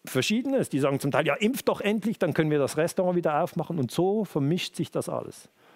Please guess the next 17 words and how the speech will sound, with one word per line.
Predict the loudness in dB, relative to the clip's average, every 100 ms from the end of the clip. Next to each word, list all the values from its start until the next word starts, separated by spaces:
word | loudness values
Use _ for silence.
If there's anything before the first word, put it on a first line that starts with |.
| -20 -20 _
Und | 0
so | 2 2
sind | 2 2
wir | 2 2
wirklich | 0 -2 -2
einen | -2 -2
extrem | -4 -4 -4 0 0 0
spannenden | -2 0 0 0 -2 -4
zwanzig | 0 0 0 0 -4 -4 -8 -4
einundzwanzig | -2 0 0 0 0 0 -4 -4
angekommen, | 0 0 0 0 0 2 0 -4 -16 -20 -20 -20 _
wo | -2 0 2
eben | 0 0 0
auch | 2 2 2 0
in | 0
Deutschland, | 0 0 -2 -2 0 -2 -6 -4
ähm, | 0 0 -2